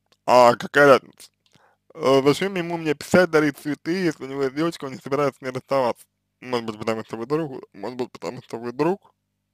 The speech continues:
Зачем расставаться, если вот, ну, вы друзья? Э, хочет, чтобы стала, я была его запасным аэродромом, так сказать.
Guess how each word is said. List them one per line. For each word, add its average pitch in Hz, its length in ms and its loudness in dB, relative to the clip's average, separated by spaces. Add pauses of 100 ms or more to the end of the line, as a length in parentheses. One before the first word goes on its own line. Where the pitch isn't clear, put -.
(340)
Зачем 139 520 2 (840)
расставаться, 139 540 4
если 113 640 -4
вот, 123 240 -6 (440)
ну, 113 240 -12 (1160)
вы 123 200 -8
друзья? 127 400 -2 (1700)
Э, 135 480 10
хочет, 170 320 -2
чтобы 143 320 -6
стала, 135 680 4
я 143 220 4
была 147 480 6
его 139 200 0
запасным 135 480 0
аэродромом, 143 580 4 (380)
так 117 180 -8
сказать. - 500 -10